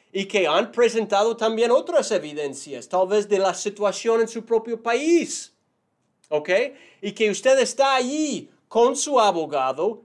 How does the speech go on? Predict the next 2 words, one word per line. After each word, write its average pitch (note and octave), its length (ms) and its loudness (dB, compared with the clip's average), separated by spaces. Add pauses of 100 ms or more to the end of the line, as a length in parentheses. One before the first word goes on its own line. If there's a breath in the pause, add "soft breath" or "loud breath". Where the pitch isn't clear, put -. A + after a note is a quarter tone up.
(120)
pidiendo, A3 960 -2 (520)
preguntando, G#3 1200 0